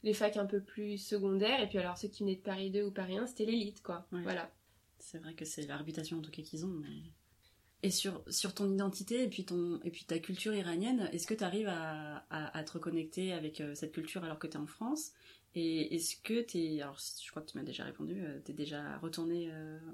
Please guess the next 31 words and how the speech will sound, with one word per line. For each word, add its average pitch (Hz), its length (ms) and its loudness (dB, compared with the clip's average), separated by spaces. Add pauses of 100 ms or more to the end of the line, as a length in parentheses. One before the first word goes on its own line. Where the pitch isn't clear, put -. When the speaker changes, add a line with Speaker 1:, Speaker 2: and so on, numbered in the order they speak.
Speaker 2:
en, 160 280 -6
en 160 60 2
Iran ? 202 220 0 (380)
Speaker 1:
J'y 220 180 0
suis 233 220 2
allée 220 460 2
la 202 100 4
première 247 460 -4
fois, 226 220 -2
j'avais 196 360 0 (180)
trois, 226 180 -4
quatre 196 280 -4
ans. 233 200 -2 (120)
Speaker 2:
Oui. 170 220 -2 (540)
Speaker 1:
Donc 208 220 4
j'en 202 160 6
ai 202 140 6
pas 240 160 6
un 240 140 6
souvenir 214 400 2
très 208 160 -4
précis. 196 400 -2 (340)
Euh, 185 580 2 (160)
j'ai 185 220 0
juste 262 240 0
le 269 60 4
souvenir 240 380 2
de 262 80 2
l'avion 220 520 4
qui 233 160 -2
atterrit. 196 460 0